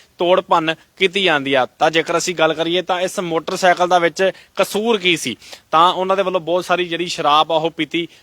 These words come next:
ਹੁੰਦੀ ਹੈ, ਜਿਸ ਕਰਕੇ ਉਹਨਾਂ ਦੇ ਵੱਲੋਂ ਕੋਈ ਵੀ ਚੀਜ਼ ਨੂੰ ਆ ਕੇ ਨਹੀਂ ਦੇਖਿਆ ਜਾਂਦਾ। ਜੋ ਵੀ ਉਹਨਾਂ ਦੇ ਹੱਥ ਲੱਗਦਾ ਹੈ ਤਾਂ ਉਸ ਦੀ ਤੋੜ ਭੰਨ ਉਹਨਾਂ ਦੇ ਵੱਲੋਂ ਕੀਤੀ ਜਾਂਦੀ ਹੈ। ਤਾਂ ਫਿਲਹਾਲ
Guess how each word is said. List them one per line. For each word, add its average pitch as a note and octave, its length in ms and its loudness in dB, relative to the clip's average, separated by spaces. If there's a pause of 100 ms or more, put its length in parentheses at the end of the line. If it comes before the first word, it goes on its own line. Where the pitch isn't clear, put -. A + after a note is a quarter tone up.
(140)
ਹੁੰਦੀ D#3 240 -4
ਹੈ, E3+ 40 2
ਜਿਸ D#3 260 -6
ਕਰਕੇ D3+ 220 -4
ਉਹਨਾਂ D#3 160 -4
ਦੇ D#3+ 80 -2
ਵੱਲੋਂ D#3 220 -2
ਕੋਈ F3+ 260 0
ਵੀ F3 140 -2
ਚੀਜ਼ D#3 320 -4
ਨੂੰ D#3 200 0
ਆ C#3+ 100 6
ਕੇ D#3 260 -2 (260)
ਨਹੀਂ F3+ 180 2
ਦੇਖਿਆ D3 280 -2
ਜਾਂਦਾ। C#3 240 -2
ਜੋ D3+ 240 0
ਵੀ F3 120 -2
ਉਹਨਾਂ E3 140 -4
ਦੇ D#3+ 80 4
ਹੱਥ C#3 260 2
ਲੱਗਦਾ C#3 360 2
ਹੈ C#3+ 60 4
ਤਾਂ C#3+ 120 0
ਉਸ D3 220 -4
ਦੀ D#3 120 -6
ਤੋੜ C#3+ 260 -6
ਭੰਨ C#3 240 -6
ਉਹਨਾਂ C3+ 160 -6
ਦੇ C3+ 60 -6
ਵੱਲੋਂ C#3+ 200 -6 (260)
ਕੀਤੀ D#3+ 220 -4
ਜਾਂਦੀ D3 180 -2
ਹੈ। C#3+ 40 -2
ਤਾਂ D3 140 -2
ਫਿਲਹਾਲ D3 460 0